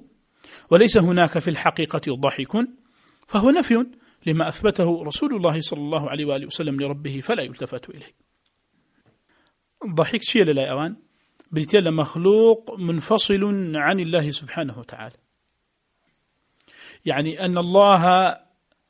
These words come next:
ضحك، يعني، له مخلوق يضحك. مەخلوقێکی هەیە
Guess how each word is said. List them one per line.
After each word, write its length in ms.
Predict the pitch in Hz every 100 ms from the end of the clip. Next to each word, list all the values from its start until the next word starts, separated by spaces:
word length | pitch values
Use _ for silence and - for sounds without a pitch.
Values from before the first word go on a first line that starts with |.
| _ 190
ضحك، 600 | 156 175 175 170 160 190 185 233 -
يعني، 200 | 143 160
له 340 | 175 170 160
مخلوق 540 | 151 160 - 165 196 180
يضحك. 760 | 180 160 135 135 - - - - _ _ _ _ _ _ _ _ _
مەخلوقێکی 640 | 156 - 180 196 175 - 156
هەیە 140 | 185